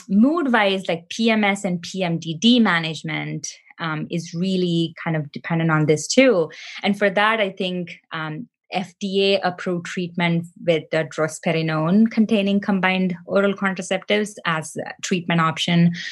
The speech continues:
to reduce, like, P M S and P M D D symptoms. Um, and that's been pretty much studied well. Um, so that's actually another no-, non-contraceptive use.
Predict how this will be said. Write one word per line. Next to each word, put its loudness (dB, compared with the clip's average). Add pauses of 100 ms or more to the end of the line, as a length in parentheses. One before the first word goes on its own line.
(200)
to 6
reduce, 4
like, -2 (360)
P 2
M 4
S 2
and -6
P -6
M -4
D -6
D -2 (260)
symptoms. 2 (240)
Um, -4 (100)
and 2
that's 0
been -2
pretty 0
much 0 (220)
studied -2
well. 2 (400)
Um, 0
so 0
that's 0
actually -4
another 0
no-, 0
non-contraceptive -2
use. 0